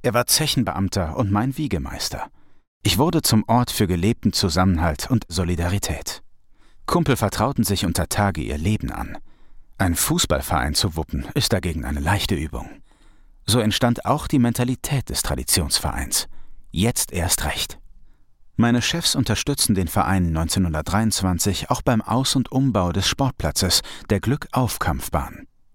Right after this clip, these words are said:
Der Vereinsvorsitzende Fritz Unkel war Materialverwalter bei mir. Aus Bergleuten, den sogenannten Knappen, rekrutierte sich die Mannschaft von Schalke null vier.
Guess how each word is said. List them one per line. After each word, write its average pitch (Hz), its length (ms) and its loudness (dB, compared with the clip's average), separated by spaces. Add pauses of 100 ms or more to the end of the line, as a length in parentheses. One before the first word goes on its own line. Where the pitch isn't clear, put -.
(400)
Der 101 80 4
Vereinsvorsitzende 92 960 2
Fritz - 340 -2
Unkel 104 460 0
war 92 80 4
Materialverwalter 107 1000 0
bei 69 160 -2
mir. 71 300 -4 (560)
Aus 101 240 0
Bergleuten, - 800 -4
den 76 100 -2
sogenannten 90 560 0
Knappen, 104 440 0 (260)
rekrutierte 117 600 0
sich 104 260 -2
die 101 100 2
Mannschaft 90 560 0
von 87 140 0
Schalke 82 380 0
null 98 160 2
vier. - 340 -4